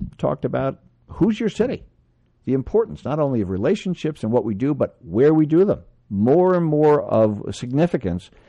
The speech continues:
Um, and I would think it's gonna be as true in two thousand nine as it was in seven and eight when he started collecting the data, even more so. Brian Ross,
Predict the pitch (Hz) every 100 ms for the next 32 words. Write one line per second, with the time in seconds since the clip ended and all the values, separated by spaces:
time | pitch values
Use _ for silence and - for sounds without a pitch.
0 | _ _ _ - 101 101 101 101 101 -
1 | _ 117 117 123 135 131 160 165 151 151
2 | 156 156 - _ - - _ _ _ 113
3 | 120 - 165 170 151 - 156 156 147 147
4 | 131 131 180 165 107 123 170 135 107 101
5 | - 135 147 139 131 170 123 117 110 135
6 | 131 110 - 135 - 123 104 127 170 -
7 | - - 170 180 156 190 - - - 160
8 | 196 135 185 180 -